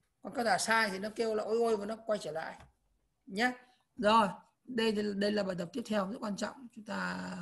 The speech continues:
lưu lại bài tập này để, để chúng ta nhớ cách làm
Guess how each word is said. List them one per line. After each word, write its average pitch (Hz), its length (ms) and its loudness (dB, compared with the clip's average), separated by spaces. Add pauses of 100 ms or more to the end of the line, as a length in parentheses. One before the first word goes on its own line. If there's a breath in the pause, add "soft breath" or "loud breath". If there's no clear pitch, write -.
(120)
lưu 196 200 4
lại 196 200 0
bài 175 120 -10
tập 160 120 -6
này 170 220 -4 (540)
để, 160 240 -6 (1300)
để - 120 -12
chúng 185 140 -6
ta 190 160 0
nhớ 190 220 4
cách 269 160 -2
làm 196 300 2